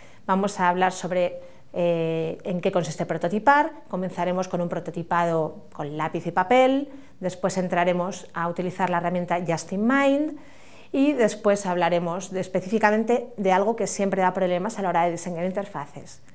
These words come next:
Como usuarios lo habéis vivido y sufrido, los formularios. Y terminaremos esa semana con una unidad que puede ser, ser más lúdica en su nombre, pero que es muy importante, que es introducir la parte de gamificación dentro de las interfaces, la parte de jugabilidad.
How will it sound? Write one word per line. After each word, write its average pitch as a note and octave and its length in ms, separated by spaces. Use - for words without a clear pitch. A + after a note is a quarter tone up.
Como F3+ 200
usuarios F#3 400
lo G3 60
habéis F3 200
vivido F3 320
y F#3 60
sufrido, F3+ 560
los E3 160
formularios. E3 840
Y B3 100
terminaremos G#3+ 600
esa A#3+ 200
semana D4 500
con G3+ 180
una G#3+ 200
unidad A3 420
que F3+ 160
puede F#3+ 200
ser, F#3 340
ser F3 260
más E3 220
lúdica A#3+ 460
en A#3+ 80
su B3+ 120
nombre, C#4 420
pero F#3+ 200
que F#3 80
es F#3 160
muy A3 180
importante, F3+ 540
que F#3+ 80
es F#3 80
introducir F#3+ 720
la F3 220
parte F#3+ 280
de F3 120
gamificación A#3 840
dentro G#3 320
de G#3 80
las F3+ 180
interfaces, D#3+ 600
la D3+ 100
parte F3+ 200
de A#3 80
jugabilidad. E3+ 600